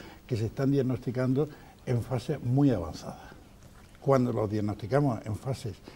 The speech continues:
eh, en un tumor, eh, in situ, que no ha infiltrado, que no está afectando, eh, ni ganglios ni nada, de, eh, entonces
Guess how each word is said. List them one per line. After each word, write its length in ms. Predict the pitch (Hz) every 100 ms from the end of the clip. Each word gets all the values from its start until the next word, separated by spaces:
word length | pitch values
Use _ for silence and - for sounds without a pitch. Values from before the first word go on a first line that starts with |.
| - - - - -
eh, 260 | 107 95 101 - 95 - - - - - - - - -
en 140 | - 107
un 80 |
tumor, 420 | 107 127 143 131 104 - - -
eh, 340 | 104 98 98 95
in 80 | 95
situ, 460 | 90 156 120 113
que 120 | 104 107
no 100 | 135
ha 80 |
infiltrado, 680 | 139 120 117 104 131 139 98 - - - -
que 100 | 110
no 80 |
está 180 | 131 131
afectando, 680 | 127 123 - - 127 127 127 127 - - -
eh, 100 | 117
ni 140 | 120 117
ganglios 440 | 143 143 123 107 95
ni 100 | 98
nada, 340 | 135 131 127
de, 100 | 117 113 - -
eh, 200 | 117 110
entonces 540 | 113 - 131 107 156